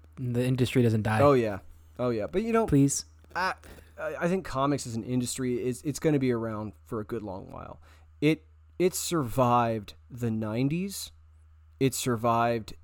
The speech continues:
Speaker 2: every dip, every, every slump in that industry, and it's now existing within a bubble of, like, this massive m-, media conglomerate of superhero stuff. Like, I mean, it's, we've been inundated with it since,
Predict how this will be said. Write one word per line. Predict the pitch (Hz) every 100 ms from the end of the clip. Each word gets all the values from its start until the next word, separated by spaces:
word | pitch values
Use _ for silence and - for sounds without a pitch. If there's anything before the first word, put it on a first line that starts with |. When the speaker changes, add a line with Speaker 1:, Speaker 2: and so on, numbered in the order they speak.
| -
Speaker 2:
every | 147 165 175 190
dip, | 147 143 143 147 -
every, | 139 139 165 160 - - -
every | 135 147 165 165 165 151 127 - - - -
slump | - - - 143 165 175
in | 160
that | 151
industry, | 139 135 - 135 135 - - - - -
and | 131 135
it's | 135 127
now | 127 143 156 165 156
existing | 147 127 120 147 151 143
within | 135 143
a | 131
bubble | 107 127 131 123
of, | 123 110
like, | 120 117 - - - -
this | 127 127 -
massive | 120 117 135 139 143 143 - 139 117 101 - - - -
m-, | 120 - 131 -
media | 135 131 143 139 131 120
conglomerate | - 123 117 117 120 113
of | 101
superhero | - 127 127 117 117 113 104 98
stuff. | - 98 73 - -
Like, | 107 110
I | 113
mean, | 131
it's, | 131 - - - - - - -
we've | 135 151
been | 147
inundated | 143 151 156 139 123 120
with | 120 110
it |
since, | - 113 101